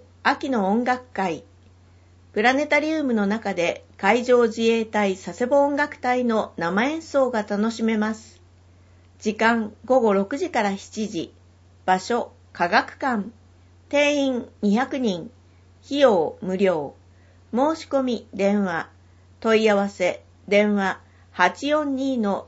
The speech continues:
零五零五。九月三十日土曜、十月一日日曜。森に泊まろう、親子キャンプ。親子でキャンプをして、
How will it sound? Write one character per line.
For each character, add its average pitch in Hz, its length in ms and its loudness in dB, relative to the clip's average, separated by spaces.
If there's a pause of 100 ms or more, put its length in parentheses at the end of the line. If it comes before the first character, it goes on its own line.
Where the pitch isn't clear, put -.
零 220 260 2
五 294 300 0
零 247 240 -2
五。 226 420 -2 (2000)
九 302 140 -4
月 277 240 2
三 262 320 -2
十 277 180 -2
日 208 340 -2
土 160 160 -2
曜、 180 400 -2 (380)
十 269 240 0
月 294 400 -4
一 247 100 -6
日 240 280 -4
日 202 340 -2
曜。 180 360 0 (760)
森 202 260 2
に 302 160 -2
泊 277 120 0
ま 269 140 0
ろ 240 400 0
う、 - 80 -20 (200)
親 190 220 8
子 294 140 -6
キ 302 140 -4
ャ 285 60 0
ン 269 80 -2
プ。 - 340 -4 (1200)
親 302 220 6
子 269 140 -4
で 196 100 0
キ 247 140 -4
ャ 277 100 0
ン 285 60 -6
プ 220 200 -2
を 202 100 -2
し - 180 -12
て、 180 260 2